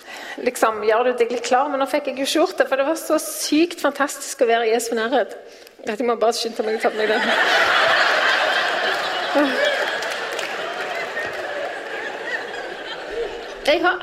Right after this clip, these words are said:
anstrengt meg, ser dere, for å være litt elegante. Og det er ikke lett når du bor i campingvogn, synes jeg. Synes jeg.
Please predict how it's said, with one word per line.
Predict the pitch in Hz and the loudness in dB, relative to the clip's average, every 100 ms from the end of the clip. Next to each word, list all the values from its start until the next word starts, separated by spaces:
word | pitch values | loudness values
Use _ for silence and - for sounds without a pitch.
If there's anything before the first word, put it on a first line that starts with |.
| 320 | 0
anstrengt | 508 539 - 370 - | 0 0 0 0 -2
meg, | 302 | -4
ser | 294 285 277 | 2 2 2
dere, | 277 247 | 0 0
for | 277 | 2
å | 285 | 4
være | 302 359 | 4 2
litt | 349 285 | 2 2
elegante. | 294 294 427 - - 208 - - - - - - - - - - - 1077 - - - - - - | 2 0 -2 -2 -2 -2 -2 -12 -6 -4 -4 -6 -8 -6 -6 -6 -6 -6 -6 -4 -6 -6 -4 2
Og | 339 | 2
det | 381 403 | 4 4
er | 427 | 4
ikke | 392 381 | 4 4
lett | 415 453 370 | 4 0 -2
når | 359 | -2
du | 359 | 0
bor | 339 370 | 2 2
i | 381 | 4
campingvogn, | 349 415 415 415 311 285 247 - - - - | 2 2 4 4 4 2 -4 -10 -8 -4 0
synes | 359 - | 2 4
jeg. | - - 359 - - - - - - - - - - - - | 2 0 -4 -4 -4 -2 -2 -2 -2 -2 -2 -4 -6 -4 2
Synes | 339 359 294 | 2 4 4
jeg. | 277 285 | 4 4